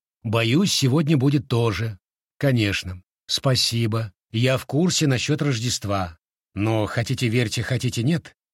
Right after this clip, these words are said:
работа по укреплению правовых основ общества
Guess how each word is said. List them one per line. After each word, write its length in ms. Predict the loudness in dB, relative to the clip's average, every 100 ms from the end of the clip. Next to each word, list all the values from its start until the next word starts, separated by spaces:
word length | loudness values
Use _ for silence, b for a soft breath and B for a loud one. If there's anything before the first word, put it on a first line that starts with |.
| _
работа 540 | 0 2 4 4 2 2
по 100 | 2
укреплению 640 | 2 0 2 2 4 2
правовых 440 | 2 2 2 2 0
основ 400 | -2 -2 -2 -2
общества 600 | -2 -4 -6 -4 -6